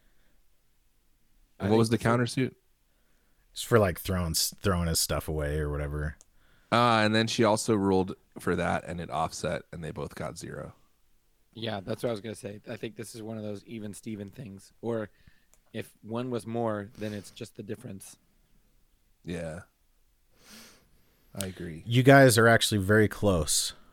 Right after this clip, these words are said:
Speaker 3: although you're, you're slightly wrong. She ruled, she dismissed the rent piece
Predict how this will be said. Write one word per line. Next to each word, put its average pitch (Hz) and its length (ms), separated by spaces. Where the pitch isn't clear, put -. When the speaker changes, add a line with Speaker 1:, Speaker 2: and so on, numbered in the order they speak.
Speaker 3:
although 101 540
you're, 98 480
you're 95 220
slightly 104 520
wrong. 95 600
She 120 260
ruled, 113 480
she - 220
dismissed 127 540
the 95 100
rent 101 360
piece - 520